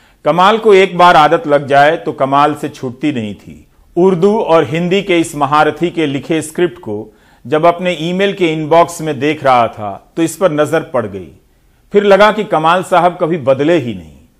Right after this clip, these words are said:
हम सब जब एनडीटीवी में आए, तो किसी भी स्क्रिप्ट में इस तरह से लिखने की हिदायत दी गई। सबने इस तरह से लिखना छोड़ दिया, मगर कमाल खान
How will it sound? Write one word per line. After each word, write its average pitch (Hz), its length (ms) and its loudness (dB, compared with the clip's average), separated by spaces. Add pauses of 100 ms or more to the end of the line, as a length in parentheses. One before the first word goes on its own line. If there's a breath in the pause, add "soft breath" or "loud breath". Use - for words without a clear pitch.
(300 soft breath)
हम 185 200 -2
सब 202 260 0
जब 185 200 2
एनडीटीवी 165 520 -2
में 139 180 -2
आए, 135 340 4
तो 147 180 -6
किसी 170 340 -6
भी 185 240 -4
स्क्रिप्ट 156 420 -8
में 117 320 -6 (280 soft breath)
इस 196 200 -2
तरह 180 200 4
से 170 180 -2
लिखने 151 340 -4
की 160 140 -8
हिदायत 135 440 2
दी 104 180 -12
गई। 87 280 -16 (420 soft breath)
सबने 208 400 2
इस 208 180 0
तरह 185 140 4
से 165 180 0
लिखना 143 360 -4
छोड़ 131 340 -6
दिया, 117 360 -4 (300 soft breath)
मगर 151 220 -2
कमाल 165 420 0
खान 180 400 -4